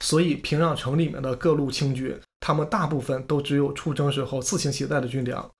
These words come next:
没有得到后方的任何补给。清军的粮食在吃完之后，他们只能向平壤城内的老百姓征粮。平壤城的老百姓一共是两万人口，他们要为一万多的清军筹措粮食，难度相当大。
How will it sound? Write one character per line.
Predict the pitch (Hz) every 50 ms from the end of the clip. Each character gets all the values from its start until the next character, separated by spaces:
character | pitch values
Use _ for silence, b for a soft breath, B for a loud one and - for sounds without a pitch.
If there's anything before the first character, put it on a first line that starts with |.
| _ _
没 | - 156
有 | 165 160 147
得 | - 127 131
到 | 139 143 135
后 | - - 175 151
方 | 139 135 131
的 | 131 135 -
任 | 175 180 147
何 | 120 127
补 | 120 120 117
给。 | 113 120 131 135 - - _ _ _ _ _ _ _ _ _ _ -
清 | - - - 190 185 180
军 | 165 165 151 151
的 | 151 156 147 135
粮 | 135 127 123 131
食 | 123 - 151
在 | 143 139
吃 | 127 - - 139
完 | 135 131 127
之 | 127 127
后， | - - 156 151 - -
他 | - 156
们 | 151 147
只 | - 143
能 | 135 131 139
向 | 120 - 160 139 131
平 | - - 160 151
壤 | 147 143 143
城 | - - 135
内 | 139 156
的 | 151 139
老 | 131 135 151
百 | 156 151 135
姓 | 120 - 165 131
征 | 120 123 120 123
粮。 | - - - - - _ _ _ _ _ _ _ _ _ _ -
平 | - - 170 160
壤 | 185 208 170 -
城 | - - 131 135
的 | 156 156
老 | 160 165
百 | 165 151 139
姓 | - - 165 160 143 -
一 | - 143
共 | 135 165 170 156
是 | - 151
两 | 143 131 -
万 | 147 165 147
人 | 127 127 131
口， | 127 135 135 - - - _ _ _ _ -
他 | - 156
们 | 156 156
要 | 160 156
为 | 156 165 156
一 | 156 156 135 139
万 | 160 196 175 147
多 | 135 135
的 | 127 135 127
清 | 131 - - 143 131
军 | 120 139 135 127
筹 | 123 - 139
措 | 131 - -
粮 | 139 123 - 131
食， | 120 - 139 127 - -
难 | - 143 123 127
度 | 139 147
相 | 135 - - 147
当 | 135 123 123
大。 | 123 135 123 - -